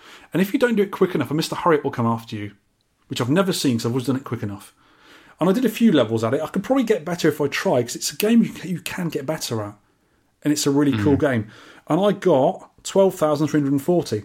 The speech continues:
Speaker 1: which is quite poor, and I should do better.
Speaker 2: I played this,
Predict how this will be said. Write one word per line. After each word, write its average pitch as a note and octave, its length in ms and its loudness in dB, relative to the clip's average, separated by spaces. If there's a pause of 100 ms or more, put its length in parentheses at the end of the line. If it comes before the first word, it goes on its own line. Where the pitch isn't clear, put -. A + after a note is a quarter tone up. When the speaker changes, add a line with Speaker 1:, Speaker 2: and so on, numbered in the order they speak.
(140)
Speaker 1:
which E3 120 -6
is F#3+ 120 -2
quite A#2+ 300 -4
poor, A2+ 360 -4
and B2+ 100 -2
I A#2 60 0
should A#2 240 -2
do A#2+ 160 0
better. A2 380 -6 (1080)
Speaker 2:
I B2+ 60 4
played D#3 340 4
this, - 640 2